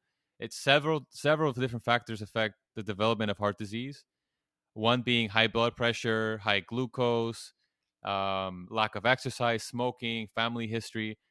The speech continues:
Cholesterol is just one factor out of many. So please, guys, please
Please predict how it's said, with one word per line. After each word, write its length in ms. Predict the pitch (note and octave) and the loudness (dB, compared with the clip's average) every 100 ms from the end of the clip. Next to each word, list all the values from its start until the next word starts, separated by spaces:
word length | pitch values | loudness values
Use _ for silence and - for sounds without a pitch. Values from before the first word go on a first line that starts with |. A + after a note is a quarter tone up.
| - | -4
Cholesterol 420 | C3+ D#3+ - F#3 | 0 0 0 -4
is 60 | C#3 | -2
just 220 | D3 - | -6 -8
one 320 | G2+ A2+ C3 | 0 4 4
factor 440 | B2+ A#2+ A#2 - A2 | 4 2 2 2 -2
out 120 | G2 | -2
of 100 | F#2 | -2
many. 320 | G2+ F#2+ F2+ _ _ _ _ _ _ - | -4 -4 -8 _ _ _ _ _ _ -10
So 120 | B2 | -10
please, 480 | - C#3 F3+ D3 - | -6 -2 0 0 2
guys, 540 | G#2+ G2 F#2 - - - | 2 2 0 -10 -18 -10
please 560 | B2 D3 A#2 F2+ - | -4 -2 -2 -4 -12